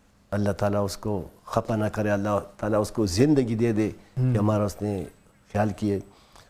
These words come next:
Speaker 1: और बस ये बात मैं करता हूँ कि हर पाकिस्तानी को, कि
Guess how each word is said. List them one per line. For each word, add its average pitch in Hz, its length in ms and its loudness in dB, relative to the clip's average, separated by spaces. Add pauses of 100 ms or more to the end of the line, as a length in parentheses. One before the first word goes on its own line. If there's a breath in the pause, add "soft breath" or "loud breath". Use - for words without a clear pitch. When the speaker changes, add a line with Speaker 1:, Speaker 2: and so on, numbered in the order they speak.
(180)
Speaker 1:
और 101 240 2
बस 95 320 -4
ये 113 280 2
बात 110 260 -2
मैं 110 120 0
करता 113 320 -2
हूँ 104 180 -2 (800)
कि 107 100 0
हर 156 400 2 (600)
पाकिस्तानी 117 600 2
को, 98 220 -2 (680)
कि - 60 -4